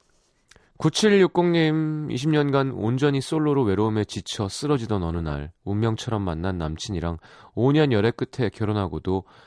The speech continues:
여전히 여느 커플들보다 더 행복하게 연애하고 살고 있어요.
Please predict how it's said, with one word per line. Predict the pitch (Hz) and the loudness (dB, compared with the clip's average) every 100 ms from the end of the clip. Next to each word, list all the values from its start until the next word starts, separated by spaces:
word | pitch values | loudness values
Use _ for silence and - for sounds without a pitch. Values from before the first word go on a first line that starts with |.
| _ | _
여전히 | 101 101 117 104 | -4 -2 0 0
여느 | 85 98 | 0 -2
커플들보다 | 120 147 - 135 123 95 104 | -2 -4 -2 0 0 0 -2
더 | - 92 | -2 -6
행복하게 | 123 127 127 104 | -6 -6 -4 -2
연애하고 | 85 85 87 82 | -2 -2 -4 -4
살고 | 127 117 | -6 -4
있어요. | 95 - 71 71 | -4 -6 -8 -10